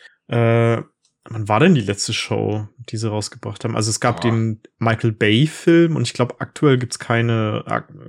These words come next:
Speaker 1: neue Serie oder so.
Speaker 2: Hm, aber, aber, pff, bin
Speaker 1: Weiß
Speaker 2: ich mir
Speaker 1: grad
Speaker 2: jetzt gerade
Speaker 1: nicht.
Speaker 2: gar nicht so sicher, kannst ja nebenbei mal gucken, aber also es gibt immer mal wieder, ähm, Serien von den Turtles, die rauskommen, die dann so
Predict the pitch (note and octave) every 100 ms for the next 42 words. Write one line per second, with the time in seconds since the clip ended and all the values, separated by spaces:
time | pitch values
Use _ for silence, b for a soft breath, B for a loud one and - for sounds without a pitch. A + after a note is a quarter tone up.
0 | - A2+ G#2+ A2 G#2+ G#2+ G#2+ A2 G#2+ G#2
1 | A2+ B2+ G3+ F3+ D#3+ D#3+ D3+ D3+ B2 -
2 | - - - _ D3 C#3 A2 F3 E3 -
3 | B2 C#3 C3+ D3+ A2+ B2 D3 C#3 D3+ C#3
4 | C3+ C3+ C3 C3 A#2+ D3+ D#3+ B2+ A2+ A2+
5 | B B B _ - G2 F#2+ - C#3 D3+
6 | D3+ C#3 A#2+ B2+ B2+ A#2+ A#2+ A2 A#2 A#2
7 | A2+ A2 G#2+ G#2+ _ _ _ A#2 G#2 B2
8 | C3 B2+ B2 B2 A#2+ A#2 B2 A2+ A#2+ A#2
9 | - A2+ G#2+ D3 - D3 B2+ A#2 A2 A2
10 | G#2+